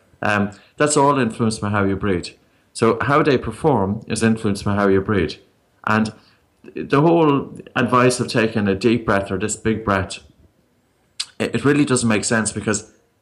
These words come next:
when your breathing is light and normal and through the nose, your blood oxygen saturation is al-, already ninety-five to ninety-nine percent.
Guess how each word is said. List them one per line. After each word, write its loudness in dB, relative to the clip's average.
when 0
your 2
breathing 2
is -4
light 2
and 4
normal 2
and 0
through 2
the 0
nose, 0
your 2
blood 2
oxygen 0
saturation 0
is 0
al-, 4
already 0
ninety-five -2
to -8
ninety-nine -6
percent. -10